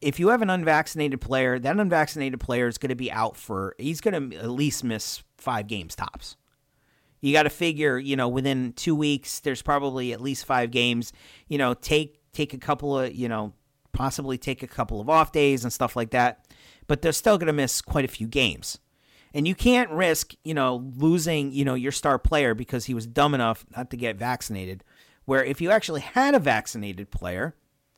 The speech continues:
you know, he would probably miss a week, you know, or not miss anything, just show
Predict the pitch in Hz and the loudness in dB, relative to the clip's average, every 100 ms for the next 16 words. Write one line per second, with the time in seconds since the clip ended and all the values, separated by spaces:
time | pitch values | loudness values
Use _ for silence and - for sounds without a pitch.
0 | _ _ 127 95 131 - _ _ _ - | _ _ -6 -4 -6 -10 _ _ _ -2
1 | 185 208 214 214 226 220 220 269 - 139 | 2 4 4 4 6 4 4 2 0 -4
2 | 87 67 - - _ _ _ _ _ _ | -6 -12 -20 -20 _ _ _ _ _ _
3 | - 147 127 123 139 147 190 214 226 220 | -6 -2 -2 -4 -6 -2 0 2 2 4
4 | 285 285 135 92 - 170 - 190 196 180 | 4 4 0 -4 -4 -4 0 4 6 4